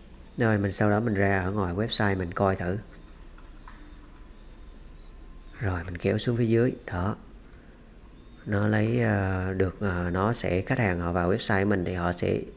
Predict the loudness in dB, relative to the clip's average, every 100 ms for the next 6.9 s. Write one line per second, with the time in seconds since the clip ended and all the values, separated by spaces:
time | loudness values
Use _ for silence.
0 | -14 -6 -4 -4 -6 -14 -18 -18 -18 -20
1 | -10 -2 2 4 6 4 4 4 2 0
2 | 0 4 4 2 0 0 0 0 2 2
3 | 2 -2 -12 -20 -20 -20 -18 -18 -18 -18
4 | -12 -2 8 10 10 6 4 6 8 8
5 | 6 2 -6 -18 -20 -20 -20 -20 -20 -20
6 | -20 -20 -20 -20 -20 -18 -2 2 2